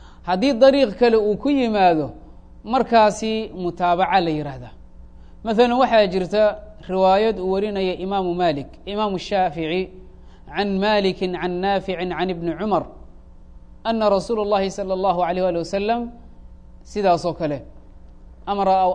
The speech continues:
amara Rasuulu Allahi sala allahu alayhi wa sallam ikhraaj zakaati al-fitri," markii laga warramayay. In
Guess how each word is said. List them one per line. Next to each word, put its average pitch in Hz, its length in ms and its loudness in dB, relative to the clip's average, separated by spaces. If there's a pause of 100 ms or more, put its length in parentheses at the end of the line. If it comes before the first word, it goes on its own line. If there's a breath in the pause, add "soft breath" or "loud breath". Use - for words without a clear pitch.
amara 214 240 -2
Rasuulu 196 300 -4
Allahi 185 180 -2
sala 180 200 -8
allahu 175 120 -2
alayhi 165 160 -6
wa 196 80 -4
sallam 208 200 -2 (520 loud breath)
ikhraaj 196 320 0
zakaati 180 400 -2
al-fitri," 180 320 -6
markii 175 260 -6
laga 165 220 -2
warramayay. 143 400 -4 (1200)
In 220 100 -4